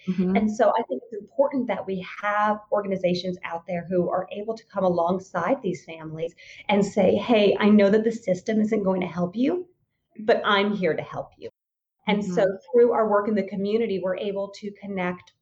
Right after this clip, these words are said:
Speaker 2: our clients with tax services, with free food, with school uniforms.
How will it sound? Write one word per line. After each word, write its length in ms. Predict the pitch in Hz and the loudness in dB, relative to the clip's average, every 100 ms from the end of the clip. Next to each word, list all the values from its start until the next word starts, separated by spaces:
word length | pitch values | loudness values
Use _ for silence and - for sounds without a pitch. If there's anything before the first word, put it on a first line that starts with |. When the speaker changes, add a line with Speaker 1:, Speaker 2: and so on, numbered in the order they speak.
| - | -4
Speaker 2:
our 400 | 196 190 202 202 - | 2 4 2 -2 -10
clients 640 | 202 233 220 170 - - _ _ _ _ | -6 -4 -4 -6 -10 -20 _ _ _ _
with 320 | - 190 180 - _ _ | 2 2 2 -2 _ _
tax 480 | - 254 254 - - | -10 -8 -8 -10 -4
services, 680 | 202 185 175 - 180 117 - 185 | 0 0 0 -6 -6 -6 -6 -8
with 180 | 185 - _ | -10 -14 _
free 240 | 285 269 | 0 0
food, 500 | 262 - 240 196 180 | -2 2 4 6 4
with 160 | 190 185 | 2 -6
school 380 | - 302 311 285 | -10 -4 0 2
uniforms. 640 | 254 214 - 151 196 - | 2 0 -6 -8 -8 -14